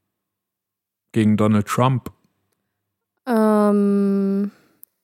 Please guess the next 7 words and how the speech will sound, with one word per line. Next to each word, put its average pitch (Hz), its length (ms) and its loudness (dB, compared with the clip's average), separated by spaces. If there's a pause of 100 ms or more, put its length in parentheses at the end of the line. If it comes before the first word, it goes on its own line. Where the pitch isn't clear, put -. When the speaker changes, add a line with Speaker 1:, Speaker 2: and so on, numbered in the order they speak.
(120)
Speaker 2:
also 220 300 0
ich - 340 -4
denke, 226 640 0
es - 200 -6
geht 220 260 -2
nicht - 340 -2
durch. 196 400 -4